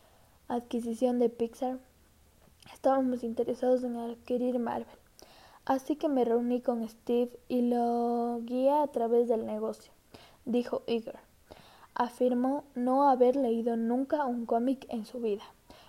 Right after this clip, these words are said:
"Los odio más que los videojuegos", me dijo. Así que traje una enciclopedia de personajes de Marvel para explicarles el universo y mostrarle lo que, mm, estaríamos comprando.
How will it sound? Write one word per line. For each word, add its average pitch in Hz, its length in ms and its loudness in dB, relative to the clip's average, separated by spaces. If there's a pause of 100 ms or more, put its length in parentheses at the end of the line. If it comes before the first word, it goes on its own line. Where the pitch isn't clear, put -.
(120)
"Los 233 160 2
odio 233 340 0
más 226 300 0
que 220 120 -2
los 220 180 0
videojuegos", 220 760 -6
me 110 220 -4
dijo. - 340 -8 (640)
Así 247 260 -2
que 285 140 -2
traje 285 500 -2
una 262 240 0
enciclopedia 233 800 0
de 233 100 0
personajes 214 640 -8
de 214 100 -6
Marvel 226 460 2 (120)
para 302 300 4
explicarles 247 720 0 (460)
el 269 240 8
universo 240 720 0
y 247 120 -2
mostrarle 277 760 2
lo 233 360 0
que, 220 300 -4
mm, 220 340 -6 (680)
estaríamos 254 640 0
comprando. 220 460 -2